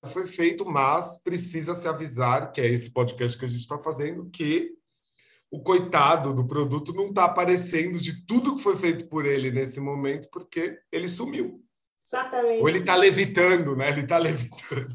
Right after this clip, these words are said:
Speaker 1: <laughs>
Speaker 2: Eu
Speaker 1: quando não
Speaker 2: falei,
Speaker 1: aparece nada.
Speaker 2: <clears throat> e eu falei pra ela, eu falei,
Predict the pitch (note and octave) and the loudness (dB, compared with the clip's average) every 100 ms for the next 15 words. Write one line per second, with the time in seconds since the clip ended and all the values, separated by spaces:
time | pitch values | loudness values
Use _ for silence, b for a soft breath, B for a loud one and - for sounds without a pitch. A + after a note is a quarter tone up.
0 | - - - - - F3 E3+ E3+ E3 - | -16 -18 -10 -10 2 2 4 4 4 4
1 | E3 D#3+ C3+ - D#3 C#3+ C3+ E4 E4 D4+ | 4 2 0 -6 -10 -6 -4 2 4 4
2 | C4 - - C#4+ D4+ E4+ D4+ E4 F#4 F#4+ | 2 -4 -6 0 0 2 2 2 2 0
3 | F#4 E4 D4 C4+ A#3+ A3+ A3+ C4 B3 G3 | 0 0 0 4 6 6 2 4 6 6
4 | G3 | 0